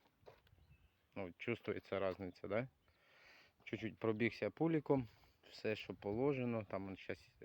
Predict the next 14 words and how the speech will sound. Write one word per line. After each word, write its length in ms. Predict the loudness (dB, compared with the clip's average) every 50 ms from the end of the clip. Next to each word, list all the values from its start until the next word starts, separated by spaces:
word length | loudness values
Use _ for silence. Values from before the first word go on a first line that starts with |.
| -4 -4 -2
тут 160 | -2 -4 -4 -4 -8 -20 -12 _
пройдуся 480 | 0 2 2 2 2 0 -2 -2 -2 0
ще 200 | 4 4 4 4
раз, 120 | 4 0
перекур. 500 | -2 0 2 2 2 2 2 2 2 2 0 -4 -10 -10 -10 -10 -12 -14 -20 -20 -18 -18 -18 -16 -16 -12 -8
Отак 340 | -6 -2 2 2 2 2 2
воно 180 | -2 -2 -2 -2
все 280 | -2 -4 -4 -4 -4
знутрі 400 | -2 -2 -2 -4 -2 0 2 4
виглядає. 480 | 4 6 6 6 6 6 8 8 6 4
Дві 180 | 4 2 -2 -2
коробочки 600 | 2 2 4 4 4 2 0 -4 -4 -4 -4 -2
передач. 640 | 2 4 4 4 6 8 6 6 6 4 -6 -12 -12 -16 -20 -20 -18 -16 -16 -14 -14 -14 -16 -20 -20 -20 -20 -16 -14 -14 -12 -10 -8 -6 -6 -6 -6 -10 -12 -10
Задок. 580 | -6 -2 2 2 4 6 6 4 4 4 -2 -14